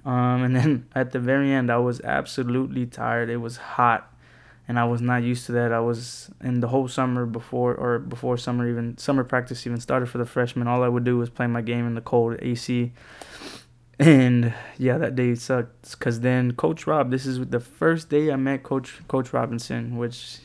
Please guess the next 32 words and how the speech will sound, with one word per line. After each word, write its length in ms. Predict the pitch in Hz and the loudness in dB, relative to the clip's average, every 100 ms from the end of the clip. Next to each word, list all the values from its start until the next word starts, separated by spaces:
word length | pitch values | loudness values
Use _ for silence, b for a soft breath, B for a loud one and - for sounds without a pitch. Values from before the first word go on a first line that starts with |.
| - | -10
he 100 | 120 | -6
would 260 | 120 113 110 | -4 -4 -2
later 200 | 120 120 | 0 0
become 380 | 113 120 120 117 | -4 -6 -4 -2
one 100 | 120 | -2
of 80 | |
the 80 | 113 113 - - | -4 -8 -16 -20
greatest 340 | - 123 123 120 | -4 0 0 -2
coaches 420 | 120 117 117 113 | -4 -4 -6 -10
that 120 | 127 | -8
I've 160 | 123 113 | -6 -2
ever 180 | 117 113 | -2 -2
met. 300 | 113 113 - b b b b b b b b b b b _ _ _ B | -4 -6 -10 b b b b b b b b b b b _ _ _ B
<sighs> 80 | B B - | B B 2
Um, 600 | 131 123 120 117 113 120 - - - | 4 6 6 4 2 -2 -8 -10 -2
we 160 | 135 | 2
did 220 | 123 131 | 4 2
something 260 | 127 123 127 | 2 0 0
called 240 | 123 123 - | 2 2 2
P 160 | 127 | -2
Ts, 560 | 123 135 131 135 131 - | 0 2 4 4 0 -6
and 320 | 127 120 117 | -4 -2 0
it 40 | |
w-, 160 | 117 117 | -2 -4
consisted 460 | - 120 123 120 117 | -4 -2 -2 -2 -2
of 180 | 117 - | -2 -2
push-ups, 420 | 120 120 113 - | -4 -4 -6 -6
jumping 340 | - 110 113 | -6 -4 -4
jacks, 640 | 110 110 107 - - - - | -2 -2 -4 -8 -16 -16 -14
uh, 220 | - 113 | -8 -6
mountain 320 | 113 110 110 110 | -4 -4 -4 -6
climbers, 920 | - 113 110 110 107 113 - - | -4 -4 -2 -4 -6 -10 -14 -18